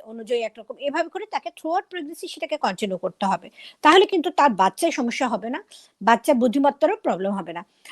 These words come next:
আবার হাইপারথাইরয়েড একটা প্রবলেম, যে থা-, এটাতে থাকলে এটারও কন্ট্রোল করার পরেই প্রেগন্যান্সি নিতে হবে। এবং হাইপারথাইরয়েডের যে হরমোন, যে, আহ, হাইপারথাইরয়েড প্রবলেমের জন্য যে ওষুধগুলো আমরা দিই,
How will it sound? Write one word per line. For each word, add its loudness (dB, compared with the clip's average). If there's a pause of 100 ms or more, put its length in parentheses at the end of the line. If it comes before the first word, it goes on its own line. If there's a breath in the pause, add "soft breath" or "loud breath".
(140 loud breath)
আবার 6
হাইপারথাইরয়েড 6
একটা -6
প্রবলেম, -2
যে -2 (100)
থা-, -6
এটাতে -4
থাকলে -6
এটারও -2
কন্ট্রোল 0
করার 4
পরেই -2
প্রেগন্যান্সি -6
নিতে -10
হবে। -4 (420 soft breath)
এবং -4
হাইপারথাইরয়েডের 4
যে 6
হরমোন, 2
যে, -2
আহ, -6 (140)
হাইপারথাইরয়েড 0
প্রবলেমের 2
জন্য 0
যে 2
ওষুধগুলো 0
আমরা 0
দিই, -12